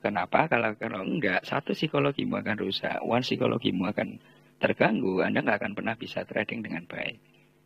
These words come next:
Duit tujuh puluh delapan juta itu bukannya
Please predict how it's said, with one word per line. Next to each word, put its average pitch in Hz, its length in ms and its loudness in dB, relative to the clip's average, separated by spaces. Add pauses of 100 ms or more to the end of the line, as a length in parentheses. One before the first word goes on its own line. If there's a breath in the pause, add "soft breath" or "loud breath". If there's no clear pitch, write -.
(280)
Duit 113 300 -2
tujuh 107 260 2
puluh 107 160 4
delapan 95 320 2
juta 95 300 -2
itu 90 180 2
bukannya 90 800 -4